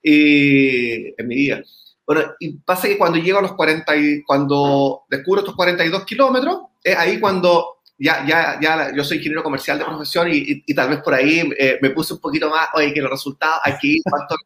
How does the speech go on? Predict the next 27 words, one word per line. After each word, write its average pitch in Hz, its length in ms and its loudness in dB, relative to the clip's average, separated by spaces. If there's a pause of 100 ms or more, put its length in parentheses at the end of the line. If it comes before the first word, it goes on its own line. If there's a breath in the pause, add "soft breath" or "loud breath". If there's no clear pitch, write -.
la 143 80 0
distancia 143 380 -4
más 139 120 0
larga? 160 460 0
Cuarenta 139 300 0
y 131 80 -2
dos 147 280 -2
K, 165 240 0 (280 loud breath)
vamos 156 360 0
por 170 140 4
ella". 107 340 0 (140)
Dije 139 240 -4
yo, 120 100 0
"Listo, 135 480 -2
esto 139 200 -4
hay 135 160 -2
que, 127 600 0
es-, 147 220 -4
esto", - 340 -6 (260)
eh, 139 260 2
hice - 240 -6
la, 135 560 2
la 123 100 0
analogía 127 640 -4 (380 loud breath)
de 143 140 -4
un 151 100 -4
proyecto. 180 720 -2